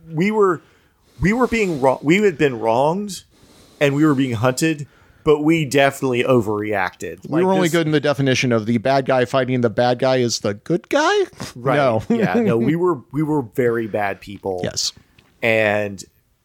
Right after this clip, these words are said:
Speaker 1: yeah, no, that was fun. It was
Speaker 2: Yep.
Speaker 1: fun.
Speaker 2: Yep. So what do we wanna talk about next, Red,
Speaker 1: Uh,
Speaker 2: or
Speaker 1: well, I think it's really, uh, uh,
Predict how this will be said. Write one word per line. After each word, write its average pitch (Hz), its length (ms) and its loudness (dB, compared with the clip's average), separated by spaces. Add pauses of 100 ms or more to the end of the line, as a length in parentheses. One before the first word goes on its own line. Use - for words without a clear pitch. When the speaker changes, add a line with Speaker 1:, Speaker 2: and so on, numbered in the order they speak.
(240)
Speaker 1:
yeah, 120 240 -2 (160)
no, 107 240 -4
that 147 140 0
was 202 120 -2
fun. 156 280 -8 (120)
It 151 60 -4
was 135 140 0
Speaker 2:
Yep. - 40 -6
Speaker 1:
fun. 120 240 -4 (300)
Speaker 2:
Yep. 135 220 -2 (560)
So - 160 -4
what 143 80 4
do 139 40 4
we 139 40 2
wanna 131 100 2
talk 131 120 2
about 120 160 -2
next, - 360 -12
Red, 156 100 0
Speaker 1:
Uh, 165 440 4
Speaker 2:
or - 60 -12 (580)
Speaker 1:
well, 180 460 2
I 165 100 2
think 254 460 -6
it's 175 400 -2
really, 160 640 0
uh, 143 80 -4
uh, 113 1000 0